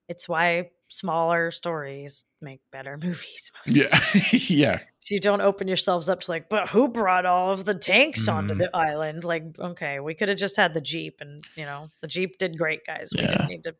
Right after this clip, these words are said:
Speaker 1: we did, didn't need to escalate like this.
Speaker 2: Oh, yeah. And they have all these, like, <laughs> dude, I forgot. I can't believe we didn't mention this, but they have all of these, like, futuristic vehicles. Like, I will suspend belief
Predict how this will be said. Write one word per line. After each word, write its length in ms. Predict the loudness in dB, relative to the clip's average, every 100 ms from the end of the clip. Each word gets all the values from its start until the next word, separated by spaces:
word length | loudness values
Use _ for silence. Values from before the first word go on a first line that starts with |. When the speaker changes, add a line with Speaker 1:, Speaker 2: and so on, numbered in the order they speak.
| -12
Speaker 1:
we 120 | -10
did, 220 | -6 -8
didn't 260 | -8 -14 -16
need 200 | -20 -16
to 80 | -14
escalate 500 | -12 -12 -10 -8 -8
like 240 | -8 -8
this. 240 | -8 -8 -10 -16 2
Speaker 2:
Oh, 200 | 6 8
yeah. 260 | 8 6 6 4
And 80 | 4
they 100 | 6
have 220 | 6 6
all 260 | 6 6 8
these, 300 | 8 6 6
like, 400 | 6 6 6 2 2
<laughs> 80 | 4
dude, 220 | 4 6 6
I 80 |
forgot. 320 | 6 4 2 4
I 100 | 2
can't 180 | 4 4
believe 220 | 4 4
we 60 |
didn't 160 | 2 2
mention 340 | 0 2 2
this, 220 | 2 0 2
but 180 | 2
they 140 | 6 6
have 240 | 6 6
all 340 | 6 6 6 6
of 80 |
these, 300 | 6 6 6
like, 380 | 6 8 6 4
futuristic 1080 | -4 2 6 8 8 8 8 6 6 4 4
vehicles. 720 | 4 6 6 6 6 6 6
Like, 180 | 2 2
I 280 | 2 4 4
will 220 | 6 8 8
suspend 760 | 8 6 6 6 6 4 2
belief 640 | 4 6 4 4 4 2